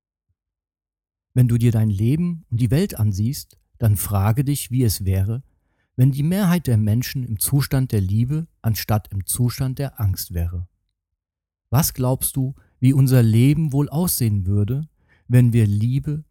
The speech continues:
anstelle von Angst ausdrücken würden? Abgesehen davon bedeutet Liebe ausdrücken nur deine Ich-Frequenz, das heißt deinen natürlichen Zustand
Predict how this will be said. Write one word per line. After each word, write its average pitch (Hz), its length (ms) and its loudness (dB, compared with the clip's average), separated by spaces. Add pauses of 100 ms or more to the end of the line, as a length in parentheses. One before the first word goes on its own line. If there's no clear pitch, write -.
anstelle 107 380 0
von 92 300 -4
Angst 120 440 -2
ausdrücken 101 520 -4
würden? 90 340 -4 (1600)
Abgesehen 170 460 0
davon 143 500 0 (140)
bedeutet 147 460 2
Liebe 151 280 -4
ausdrücken 139 800 -2
nur 147 380 2
deine 151 240 0
Ich-Frequenz, 107 800 -4
das 110 200 -4
heißt 117 300 0
deinen 113 300 2
natürlichen 143 720 -2
Zustand 127 680 -4